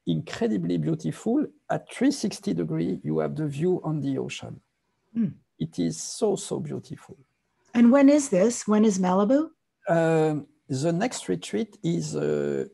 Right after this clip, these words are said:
Speaker 1: all is sold out except July eighteen. July eighteen, we have, uh, two seats left, two, three seats left, I think. So you can contact me, uh,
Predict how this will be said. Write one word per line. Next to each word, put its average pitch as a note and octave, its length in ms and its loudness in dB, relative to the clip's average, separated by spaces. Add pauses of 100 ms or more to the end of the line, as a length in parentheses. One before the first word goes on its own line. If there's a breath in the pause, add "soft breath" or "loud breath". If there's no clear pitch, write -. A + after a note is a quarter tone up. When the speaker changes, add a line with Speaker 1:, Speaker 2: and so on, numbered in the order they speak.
(240)
Speaker 1:
all A3 180 4
is F#3+ 180 -2
sold E3+ 320 -2
out E3+ 400 0
except G#3 600 -4
July E3+ 680 0
eighteen. D3+ 540 -4 (560 soft breath)
July E3+ 500 0
eighteen, F3+ 540 -2
we - 140 -4
have, G1+ 280 -4 (120)
uh, G#2 180 -4 (180)
two D4 140 2
seats - 520 -8 (100)
left, - 420 -6
two, A3+ 100 -6
three G#3 200 -6
seats - 320 -10
left, E3+ 240 -8
I - 200 -10
think. A3+ 360 -6 (360 soft breath)
So D#3+ 720 -2
you D#3+ 160 -4
can F3 260 0
contact E3 440 -6
me, G3+ 260 -4 (840 soft breath)
uh, D2 460 -4